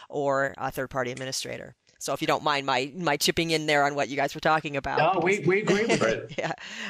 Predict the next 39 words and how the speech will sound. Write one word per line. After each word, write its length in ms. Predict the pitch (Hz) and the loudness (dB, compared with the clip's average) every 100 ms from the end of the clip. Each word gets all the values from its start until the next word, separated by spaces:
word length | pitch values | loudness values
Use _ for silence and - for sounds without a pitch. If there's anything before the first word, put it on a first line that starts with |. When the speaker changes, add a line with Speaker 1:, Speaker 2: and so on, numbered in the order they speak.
| - - | -12 -6
Speaker 1:
Well, 120 | 214 | 0
let's, 240 | 220 269 165 | 2 2 2
let's 220 | 233 - | 0 0
talk 260 | 311 277 254 | 2 2 2
about 380 | 220 202 170 | 2 2 2
containing 500 | 208 202 196 185 165 | -4 -2 2 2 2
costs, 360 | 151 165 123 - | 2 4 4 2
because 280 | 151 175 170 | 0 -2 2
that's 260 | 190 - | 2 2
one 80 | 190 | 0
of 60 | 180 | 0
the 80 | 156 | 0
reasons 280 | 165 156 | -2 0
for 240 | - 165 147 | -2 2 2
this, 240 | 139 135 156 | 0 0 2
uh, 160 | 143 | 2
recording 320 | 139 170 151 | 0 -4 -4
of 80 | 139 | -4
this 100 | 139 | -10
podcast 580 | - 156 151 160 143 - | 0 2 2 2 2 2
and, 120 | 139 | -4
and 180 | 131 143 | -6 -6
for, 260 | 170 160 156 - - | 0 0 0 -6 -16
you 80 | 160 | -8
know, 100 | 135 | -2
our 100 | 127 | -2
webinars 460 | 127 170 170 151 - | 0 0 2 0 0
coming 260 | 170 151 | -2 0
up 140 | 143 143 | -2 -4
and 80 | 143 | -2
so 160 | 160 | -2
forth, 240 | 147 147 - | -2 -6 -6
because 320 | 156 156 151 | -4 -4 -4
as 100 | 151 | -4
we 60 | |
said 220 | 160 208 208 | 2 2 2
in 60 | |
the 40 | 196 | -2
beginning, 460 | 175 226 180 156 | 0 2 2 -2